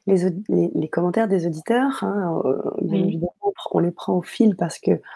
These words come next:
Speaker 1: entre temps, tu évoques beaucoup de choses, d'autres,
Speaker 2: Oui.
Speaker 1: heu, heu, thématiques se croisent.
Speaker 2: Oui.
Speaker 1: Mais néanmoins,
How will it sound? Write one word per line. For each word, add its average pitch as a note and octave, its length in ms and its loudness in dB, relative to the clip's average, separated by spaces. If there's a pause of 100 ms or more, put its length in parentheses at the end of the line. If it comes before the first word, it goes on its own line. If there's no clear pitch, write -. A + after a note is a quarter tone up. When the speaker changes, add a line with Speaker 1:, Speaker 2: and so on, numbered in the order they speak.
(180)
Speaker 1:
entre F3 260 0
temps, G3 220 4
tu F#3 160 2
évoques E3 260 2
beaucoup D#3 220 -4
de - 40 -10
choses, G3 500 4
d'autres, E3+ 540 2 (580)
Speaker 2:
Oui. F#3 60 2
Speaker 1:
heu, - 0 -
heu, - 720 0 (320)
thématiques E3+ 460 0
se - 120 -2
croisent. A#3+ 560 4 (560)
Speaker 2:
Oui. F#3 160 6
Speaker 1:
Mais F#3 140 10
néanmoins, F#3 320 4